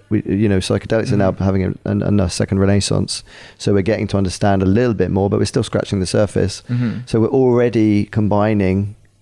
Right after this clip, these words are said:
Speaker 2: Mm-hmm.
Speaker 1: and that's what I'm talking about with this cookery book.
Speaker 2: Yeah.
Speaker 1: But I think that we, we shouldn't,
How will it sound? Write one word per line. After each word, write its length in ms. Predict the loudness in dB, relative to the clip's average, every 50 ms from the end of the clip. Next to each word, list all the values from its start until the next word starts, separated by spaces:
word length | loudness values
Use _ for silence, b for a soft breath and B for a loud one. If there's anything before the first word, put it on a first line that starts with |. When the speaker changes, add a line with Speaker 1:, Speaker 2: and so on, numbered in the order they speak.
| _ _
Speaker 2:
Mm-hmm. 240 | -6 -4 -4 -2 0
Speaker 1:
and 100 | 0 0
that's 160 | 0 -2 -2
what 60 | -4 -4
I'm 80 | -2
talking 140 | -2 -2 0
about 160 | 0 0 0
with 80 | 0 -2
this 100 | -2 -4
cookery 360 | -4 -4 -6 -4 -2 -2 0
book. 340 | 0 0 0 -2 -2 -8 B B B B B B B -10
Speaker 2:
Yeah. 180 | -8 -6 -2 0
Speaker 1:
But 40 | 0
I 100 | 0 0
think 240 | 0 0 0 0 0
that 120 | 0 0
we, 220 | 2 2 2 2
we 160 | 2 2 0 0
shouldn't, 500 | 0 0 0 2 2 0 0 -2 -6